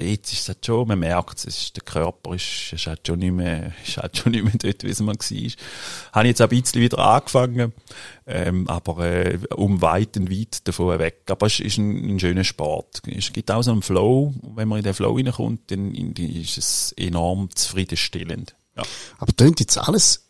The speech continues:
Speaker 2: wahnsinnig ambitioniert. Also, ich meine, Schwimmen ist etwas Schönes, aber es hätte dann gerade müssen irgendwie wettkampfmässig sein und dann tourst du mit der Band dahin, jetzt bist du so ein bisschen,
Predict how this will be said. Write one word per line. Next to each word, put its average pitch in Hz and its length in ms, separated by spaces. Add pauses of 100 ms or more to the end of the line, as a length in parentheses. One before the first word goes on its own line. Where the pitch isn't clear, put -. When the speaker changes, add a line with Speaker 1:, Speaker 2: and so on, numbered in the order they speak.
(160)
Speaker 2:
wahnsinnig 165 480
ambitioniert. 131 640
Also, 123 60
ich 110 60
meine, 113 100
Schwimmen 160 400
ist 107 60
etwas 107 240
Schönes, 165 360
aber 107 120
es 104 100
hätte 107 160
dann 104 120
gerade 113 140
müssen 160 220
irgendwie 113 300
wettkampfmässig 151 880
sein 156 380
und 127 340
dann 120 240
tourst 127 400
du - 20
mit 117 160
der 117 80
Band 117 340
dahin, 123 200
jetzt 131 180
bist - 180
du 123 40
so 107 140
ein 101 180
bisschen, - 0